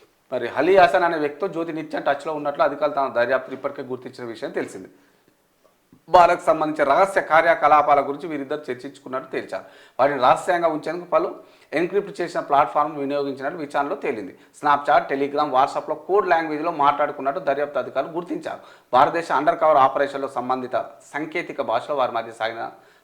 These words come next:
సం-, ఆ, మరి సంభాషణ దర్యాప్తు అంటూ రెండో పేజీ చూద్దాం. గిదాన యూట్యూబర్ల ముసుగుల గింతన,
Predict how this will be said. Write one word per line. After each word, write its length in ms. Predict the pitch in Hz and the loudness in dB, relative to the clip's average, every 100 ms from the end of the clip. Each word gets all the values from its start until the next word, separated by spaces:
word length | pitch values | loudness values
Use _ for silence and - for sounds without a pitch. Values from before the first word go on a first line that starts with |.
| _ | _
సం-, 200 | 120 120 | -6 -4
ఆ, 120 | 113 113 | -2 -2
మరి 260 | 110 107 | -2 -4
సంభాషణ 440 | 104 117 135 135 131 | -6 -4 -2 -2 -4
దర్యాప్తు 520 | 117 113 123 117 104 | -2 0 0 -2 -4
అంటూ 200 | 104 123 | -8 -8
రెండో 180 | 123 120 | -8 -8
పేజీ 260 | 113 101 101 | -10 -12 -14
చూద్దాం. 260 | 95 - - _ _ _ _ _ _ _ _ _ _ _ _ _ 95 | -18 -20 -20 _ _ _ _ _ _ _ _ _ _ _ _ _ -10
గిదాన 480 | 120 139 135 127 127 - - - - 120 | 0 4 4 2 -4 -6 -16 -20 -14 -2
యూట్యూబర్ల 480 | 151 175 170 170 | 0 4 6 6
ముసుగుల 340 | 160 156 - 165 | 6 0 -2 -4
గింతన, 460 | 131 131 135 98 | -2 0 2 0